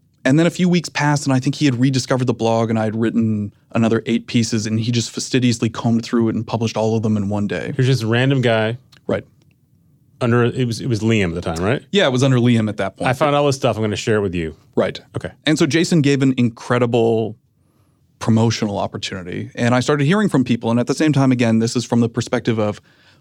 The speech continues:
Speaker 1: I don't know what the next job I'm gonna do is. I don't know the gateway there. I don't have connections. I'm Canadian. I had recently moved to the United States. And at the bottom of that Redef newsletter, it said where his address was. It said, "I think, twenty-five Morton Street. He's not there anymore." And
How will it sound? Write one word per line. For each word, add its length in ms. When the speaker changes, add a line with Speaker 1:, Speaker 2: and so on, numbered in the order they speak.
Speaker 1:
I 60
don't 100
know 100
what 120
the 60
next 200
job 300
I'm 140
gonna 180
do 240
is. 320
I 40
don't 160
know 160
the 80
gateway 480
there. 360
I 40
don't 120
have 120
connections. 800
I'm 160
Canadian. 440
I 80
had 100
recently 380
moved 200
to 40
the 80
United 320
States. 340
And 140
at 80
the 80
bottom 320
of 100
that 200
Redef 440
newsletter, 500
it 120
said 220
where 140
his 160
address 400
was. 280
It 120
said, 140
"I 60
think, 200
twenty-five 520
Morton 360
Street. 300
He's 180
not 140
there 160
anymore." 400
And 580